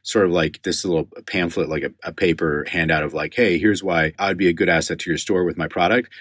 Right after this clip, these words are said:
but this is also what'll bring more demand to your store." And if I just had a few in Michigan, 'cause I just bought a house in Michigan and haven't reached out to anybody. And so I think that would be a really good thing to kind of, uh, grow into, and it would bring me, you know, a lot of, uh,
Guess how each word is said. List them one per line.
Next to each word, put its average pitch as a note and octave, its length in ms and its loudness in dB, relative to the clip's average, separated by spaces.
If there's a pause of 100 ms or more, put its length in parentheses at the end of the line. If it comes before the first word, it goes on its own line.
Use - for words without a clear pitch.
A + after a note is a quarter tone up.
(120)
but G2 60 0
this G#2+ 80 4
is G2+ 100 -2
also G2+ 240 0
what'll F2+ 180 2
bring F2+ 320 0
more E2 160 2
demand D#2 320 -2
to D#2 80 -14
your F#2 160 -2
store." D2+ 420 -4 (280)
And F#2 100 -4
if - 80 -4
I C#3 80 4
just C3+ 160 0
had G2+ 140 2
a D#2+ 40 0
few A2+ 280 4
in F2 80 2
Michigan, A#2+ 440 2
'cause G2 200 2
I A2 80 4
just C#3+ 260 0
bought F2+ 160 0
a D2+ 60 -2
house E2+ 260 0
in A2 60 2
Michigan A#2 400 0 (240)
and G#2+ 100 -2
haven't A#2 240 2
reached G2 300 -4
out E2+ 220 2
to F#2 140 0
anybody. E2 480 -4 (280)
And F2+ 200 -4
so G2 160 4
I G2 120 4
think B2 180 2
that G2 140 4
would F#2+ 100 4
be F2+ 140 -2
a E2+ 80 2
really F2+ 400 0
good E2+ 520 2
thing F#2+ 320 0
to - 140 -4
kind D#2+ 300 -2
of, D#2 280 -4
uh, E2 120 -6
grow E2 400 0
into, B2 500 4 (240)
and F2+ 240 2
it - 20 4
would E2+ 120 2
bring F2+ 220 0
me, E2 260 2 (240)
you F2+ 100 -4
know, D2 240 -6
a D#2+ 80 -6
lot D#2 240 -2
of, D#2 180 -6
uh, D2+ 180 -6